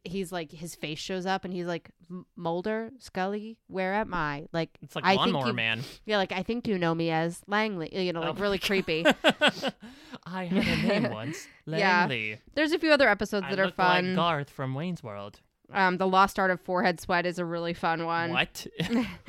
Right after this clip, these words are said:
Speaker 1: It's a Mandela effect type of thing, like, perceived reality vibe.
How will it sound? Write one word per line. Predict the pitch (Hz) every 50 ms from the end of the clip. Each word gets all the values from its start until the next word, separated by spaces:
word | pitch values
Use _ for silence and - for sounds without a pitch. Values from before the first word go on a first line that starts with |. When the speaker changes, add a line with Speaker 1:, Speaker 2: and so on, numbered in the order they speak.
| 330 523 523 - - -
Speaker 1:
It's | -
a | 285
Mandela | 262 247 226 220 190 175 175 180 180 180
effect | 202 - 202 185 190 - - -
type | 208 185 180 -
of | -
thing, | - 196 185 185 190 185
like, | 160 160 -
perceived | - 180 - - - 175 170 156 -
reality | 165 165 156 151 147 147 156 170 170 170 170 170 170 170 165 160
vibe. | 151 160 165 160 160 165 165 165 170 165 151